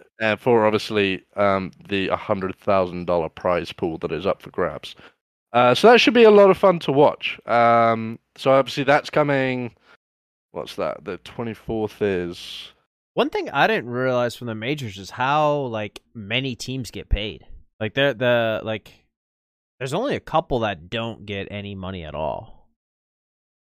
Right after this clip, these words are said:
Speaker 2: Like
Speaker 1: It's
Speaker 2: the
Speaker 1: basically the teams that
Speaker 2: like, the bottom
Speaker 1: come
Speaker 2: three or
Speaker 1: last.
Speaker 2: four, yeah.
Speaker 1: Yeah.
Speaker 2: I
Speaker 1: The ones
Speaker 2: think it's
Speaker 1: that don't
Speaker 2: four.
Speaker 1: win a single game don't get paid, and the, everyone else does.
Speaker 2: Yeah.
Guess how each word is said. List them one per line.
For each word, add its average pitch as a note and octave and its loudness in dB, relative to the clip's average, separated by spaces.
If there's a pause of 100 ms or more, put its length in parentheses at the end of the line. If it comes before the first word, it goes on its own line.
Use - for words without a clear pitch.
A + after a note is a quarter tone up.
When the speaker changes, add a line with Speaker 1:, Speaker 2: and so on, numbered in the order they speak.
(220)
Speaker 2:
Like G#2+ -4
Speaker 1:
It's C#3+ 0
Speaker 2:
the - -4
Speaker 1:
basically G#3 6
the D3+ 6
teams D3 2
that A2+ 4 (180)
Speaker 2:
like, B2 0
the B2+ 2
bottom B2 6
Speaker 1:
come C3+ 4
Speaker 2:
three B2 4
or A2 6
Speaker 1:
last. F2+ -2
Speaker 2:
four, A2 0
yeah. A2+ 0
Speaker 1:
Yeah. G2 0 (1300)
Speaker 2:
I - -16
Speaker 1:
The A#2+ -6
ones C3+ 4
Speaker 2:
think C3 2
it's - 4
Speaker 1:
that - 0
don't B2+ 4
Speaker 2:
four. A2+ -8
Speaker 1:
win B2 0
a A2+ 0
single A2+ 0
game A2+ 0
don't G2+ -2
get F2+ -6
paid, E2+ -4
and G2 -8
the, F#2+ -8
everyone G2+ -6
else F2 -6
does. D2+ -8 (240)
Speaker 2:
Yeah. F2 -10